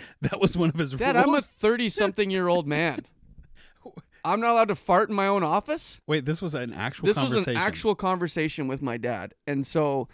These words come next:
Speaker 1: Oh.
Speaker 2: at that point, I was like, "I don't think my dad thinks that I've totally grown up," which I probably
Speaker 1: <laughs>
Speaker 2: haven't. But I do like to pass gas. That's one of our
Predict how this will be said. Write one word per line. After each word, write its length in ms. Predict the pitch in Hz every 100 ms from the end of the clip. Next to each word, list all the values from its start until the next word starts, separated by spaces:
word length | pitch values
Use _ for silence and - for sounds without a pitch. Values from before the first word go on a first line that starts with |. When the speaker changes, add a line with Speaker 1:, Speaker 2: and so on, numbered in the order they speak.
| -
Speaker 1:
Oh. 100 | 104
Speaker 2:
at 160 | 160 202
that 180 | 233
point, 220 | - 220 190
I 40 |
was 140 | 175 165
like, 200 | 147 - -
"I 80 |
don't 220 | 262 381 -
think 160 | 254
my 140 | 190 180
dad 320 | 165 160 147
thinks 240 | 165 156
that 100 | 147
I've 160 | 135 131
totally 300 | 156 143 120
grown 260 | 123 117 120
up," 160 | 85
which 140 | 214 277
I 60 | 320
probably 440 | 381 381 294 151
Speaker 1:
<laughs> 140 | 135
Speaker 2:
haven't. 360 | 127 143 220 - _ _ - - - - _ - _ _ _ _ _ _ - -
But 120 | 240
I 120 | 233
do 260 | 226 277 285
like 160 | 269 254
to 60 |
pass 300 | - 247 262
gas. 400 | - 277 359 175
That's 300 | 202 226 -
one 160 | 226 247
of 120 | 240
our 460 | 226 226 220 214 208